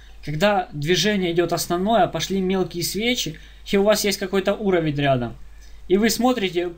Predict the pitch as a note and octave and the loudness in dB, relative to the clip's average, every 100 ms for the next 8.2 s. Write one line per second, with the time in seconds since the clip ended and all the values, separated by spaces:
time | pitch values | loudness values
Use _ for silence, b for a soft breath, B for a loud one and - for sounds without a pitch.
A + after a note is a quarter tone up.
0 | - A3+ A3 G#3 G3+ G#3 G#3 A#3 A3+ F3+ | -4 0 0 0 2 0 2 0 2 0
1 | F3+ F3+ G3 A#3 G3 E3+ D#3+ A3+ A3 F3+ | 0 -2 0 0 2 0 0 0 0 0
2 | - G#3+ G3+ F3+ C3 - - b b b | 0 0 0 0 0 -4 -10 b b b
3 | b b C3 C#3+ F3+ F3 C3 - - - | b b -4 0 2 2 0 -10 -18 -12
4 | - E3 D#3 F3 G3 A#3 G#3 D3 - D3 | 0 0 2 2 4 2 0 -4 -4 -6
5 | E3+ F3 F3+ E3 C3+ - - - - - | 0 0 4 4 2 -4 -14 -20 -20 -20
6 | - - - - - F3 - E3 C3+ C3+ | -20 -20 -20 -20 -2 -2 0 -4 -4 -6
7 | E3 - D#3 - D3 B2+ C3 D#3+ F3+ - | -8 -4 -4 -2 -2 -2 0 0 0 -2
8 | E3+ | -4